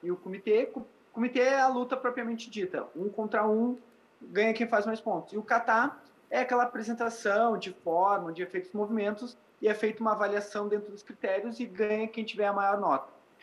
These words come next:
Essa modalidade, durante a pandemia, ah, fez várias competições virtuais. Ah, o Projeto Oso teve convite de pelo menos mais de vinte e duas competições espalhadas pelo mundo, incluindo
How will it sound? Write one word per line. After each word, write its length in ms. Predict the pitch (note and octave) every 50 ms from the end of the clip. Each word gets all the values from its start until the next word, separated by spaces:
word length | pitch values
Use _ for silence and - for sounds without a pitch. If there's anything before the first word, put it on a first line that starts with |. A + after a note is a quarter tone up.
| - - _ _ -
Essa 240 | G3 A3 A#3+ - C#4
modalidade, 720 | B3+ C4 A3+ B3 A#3 A#3 G#3+ G#3 G3 F#3+ G#3 G#3 - -
durante 280 | - A3 A3 G#3+ - A#3
a 0 |
pandemia, 680 | - A#3 G#3+ A3 G#3 G3+ G3+ G#3 A3 A#3 B3 B3 B3 - - - _ _ _ _ _
ah, 340 | - G#3+ A3 A3 A3+ A3+ A3 B3 G#3
fez 260 | A#3 A3+ A#3 A3+ A3+
várias 380 | A3 A#3 A3+ A3 A#3+ B3 A#3+ -
competições 640 | - A#3+ A3+ B3 A#3+ - - A#3+ A3 A3+ A#3 G#3 F3+
virtuais. 720 | F#3 A3+ A3+ A3 - A#3 A3 G#3 F#3+ E3+ C#3+ C#3 - - - _ _ _ _ _ _ _ _ -
Ah, 140 | F#3 G3
o 140 | F#3 - -
Projeto 460 | - - A3+ - A3+ A3+ A3 A#3 A#3
Oso 240 | G#3 G#3 A3 A3 -
teve 240 | - A3+ G#3+ G#3 A3
convite 540 | - A3+ A3 G3+ E3+ F#3+ G3+ G#3+ - - F#3+
de 180 | - - F3
pelo 400 | - _ _ - A3+ A#3 B3 B3+
menos 600 | A#3+ G#3+ F#3+ F#3+ G3 G#3 A#3 B3 A#3 - - - - _
mais 340 | F#3 F#3 G3 G3+ A#3 B3+ A3+
de 100 | - B3
vinte 340 | G3+ F#3+ A3 B3+ C#4 - -
e 40 | G3
duas 240 | A3 A#3 A#3+ A#3+ -
competições 640 | - A3 - A#3 A3+ - - - G#3 G#3 A3+ G#3+
espalhadas 800 | A3 - - - - G3+ G3 G3 G3 F#3 F3 F#3 F#3 G3+ G3+ -
pelo 200 | - G#3+ G#3+ A3+
mundo, 400 | G#3 G#3+ G#3+ A#3 A#3+ C#4+ E4 - - - - - - - - - _
incluindo 720 | - A3+ B3 A#3+ - C4 A#3+ A#3+ A#3+ B3 B3 C#4+ - -